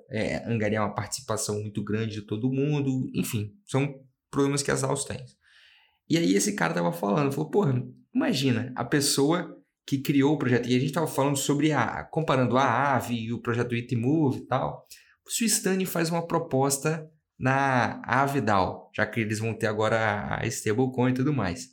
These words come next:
Você votaria contra o Stani? Você pensando assim, você iniciante, e tem muita gente entrando em cripto, e muita gente entra em cripto assumindo que as outras pessoas sabem mais do que elas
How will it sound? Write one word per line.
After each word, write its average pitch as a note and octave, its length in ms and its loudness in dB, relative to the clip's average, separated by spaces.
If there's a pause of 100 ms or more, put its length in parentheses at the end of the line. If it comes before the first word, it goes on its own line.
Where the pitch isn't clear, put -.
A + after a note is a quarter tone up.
(840)
Você - 160 -2
votaria F#3 680 2
contra C3+ 280 0
o - 40 0
Stani? D#3+ 580 -2 (800)
Você F3 340 4
pensando F3 420 0
assim, C3+ 420 0
você C3+ 380 2
iniciante, C3 880 2
e - 200 -4
tem C#3 140 2
muita D3 280 0
gente C3+ 280 0
entrando B2+ 360 2
em A2 100 -2
cripto, - 480 -2 (460)
e - 60 -4
muita G#3 180 -2
gente E3+ 300 -2
entra C#3 280 0
em A2+ 100 -2
cripto D3 520 -4 (760)
assumindo E3 800 2
que - 580 -2
as B2+ 160 2
outras C3+ 240 2
pessoas D#3 420 0
sabem C#3 360 2
mais A#2 240 2
do A#2 80 -8
que C#3+ 160 0
elas F#3 480 0